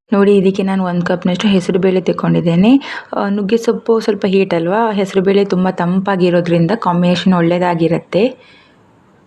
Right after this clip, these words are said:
ನೀವು ತೊಗರಿ ಬೇಳೆ ಕೂಡ ಯೂಸ್ ಮಾಡ್ಬೋದು. ನಾವಿಲ್ಲಿ ಹೆಸರು ಬೇಳೆ ಯೂಸ್ ಮಾಡಿದ್ದೇವೆ. ಅದನ್ನು ಚೆನ್ನಾಗಿ ತೊಳಿಬೇಕು. ಚೆನ್ನಾಗಿ ತೊಳೆದು ಕುಕ್ಕರಿಗೆ ಮೂರು ಕಪ್ನಷ್ಟು ನೀರು ಹಾಕಿ ಬೇಯಿಸ್ಬೇಕಾಯ್ತಾ. ಮೂರು ವಿಷಲ್ ಇಡಬೇಕು.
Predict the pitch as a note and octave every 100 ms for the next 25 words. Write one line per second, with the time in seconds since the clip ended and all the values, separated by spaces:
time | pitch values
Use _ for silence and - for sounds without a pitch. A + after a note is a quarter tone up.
0 | - _ _ _ - A3 A3 A3 G3+ A3+
1 | A3+ A#3 A#3 A#3 A3+ A3 G3 G3+ G3 F3
2 | E3 E3 E3 D#3+ A#3+ A#3 G#3+ G#3+ A#3 A3
3 | - G3 F#3+ F#3 F3 F3 F3 D#3+ D#3 E3+
4 | F#3 G#3 A3 G#3+ G3 G#3+ G3+ F#3+ G3 F#3+
5 | A3+ G#3 F3 - A#3 D#4+ - - - -
6 | A3 A3+ A#3 A#3 G3+ G3 G#3 G3 G3+ G3
7 | F#3+ G3 C4 A#3 - G3 G#3 C4+ B3+ G#3+
8 | - G3 F#3+ F#3 F#3 A3 G3 F3 F3 A3
9 | F#3+ F3+ F#3+ F#3+ E3+ D#3 D#3+ E3 A3+ G#3
10 | A3 A#3+ A3 F#3+ G3 F3+ E3 E3 E3 -
11 | A3+